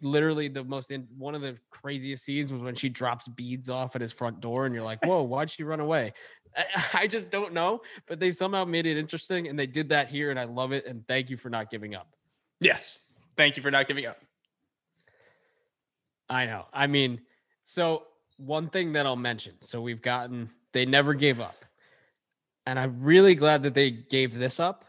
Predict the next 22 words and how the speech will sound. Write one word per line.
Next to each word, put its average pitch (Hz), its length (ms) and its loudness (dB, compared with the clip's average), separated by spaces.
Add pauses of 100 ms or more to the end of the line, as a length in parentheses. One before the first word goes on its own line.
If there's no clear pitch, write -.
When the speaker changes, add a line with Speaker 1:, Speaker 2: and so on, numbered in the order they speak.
(140)
Speaker 2:
You 120 160 -2
know 127 160 2
who 135 100 4
else 202 160 8
doesn't 113 260 -2
give 117 140 -6
up? 120 180 -4
Speaker 1:
I 196 200 6
Speaker 2:
Ew. - 260 -6 (460)
Speaker 1:
you 170 120 0
know 196 220 2
who 190 80 2
doesn't 202 340 8
give 208 160 10
up? 202 240 8
Nothing. 160 520 4
Never 165 240 10
give 175 200 10
up, 185 160 10
never 175 220 6
give 170 240 4
out. 190 320 8